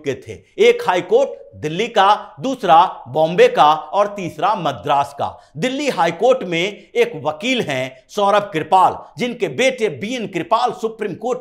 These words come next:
के जज रह चुके हैं और सीजेआई भी रह चुके हैं। उनके बारे में सुप्रीम कोर्ट के कॉलेजियम ने पिछले पांच सालों में तीन से चार बार अनुशंसा की कि इनको जज बनाया जाना चाहिए,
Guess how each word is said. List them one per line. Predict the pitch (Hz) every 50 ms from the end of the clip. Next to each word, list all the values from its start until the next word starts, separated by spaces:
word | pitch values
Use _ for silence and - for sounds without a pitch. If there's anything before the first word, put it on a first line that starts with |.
| -
के | 175 143
जज | 107 - 208 233 226 165
रह | 165 - -
चुके | - - 156 - - 165
हैं | 165 180 240 240 - - - -
और | - 202 208 233 247 - - - -
सीजेआई | - - 320 302 208 208 175 147 147
भी | 143 143 143
रह | 139 131
चुके | 131 - 139 131 - 135 120
हैं। | 104 104 95 _ _ _ -
उनके | 254 302 330 - - 277 233
बारे | 175 180 190 214 240 240
में | 208 175 156 156 165 180 170 - _ _ _ _ _
सुप्रीम | - - 247 240 - 202 190 185
कोर्ट | 185 - 247 254 247 254 226
के | 214
कॉलेजियम | 208 - - 175 185 202 220 170 185 226 226
ने | 190 156 160 196 240 226 - - _ -
पिछले | 254 247 - 233 269 262
पांच | 262 - - - - 254 262 285 285
सालों | 285 - - 220 196 196 196 202 202 185
में | 170 165 185 233 254 - - - _ _ _
तीन | 254 262 311 302 277 -
से | - 226 208
चार | 214 - - 262 262 254 247 202
बार | 190 190 220 233
अनुशंसा | - - 196 190 165 - 175 175 175 - 214 196 185
की | - - 180 240 262 - - _ -
कि | 226
इनको | 226 220 196 - 277 262
जज | - - - - 214 208 165
बनाया | 165 165 147 147 143 143 151
जाना | 143 143 131 123 127 120 120
चाहिए, | - - 110 101 95 98 95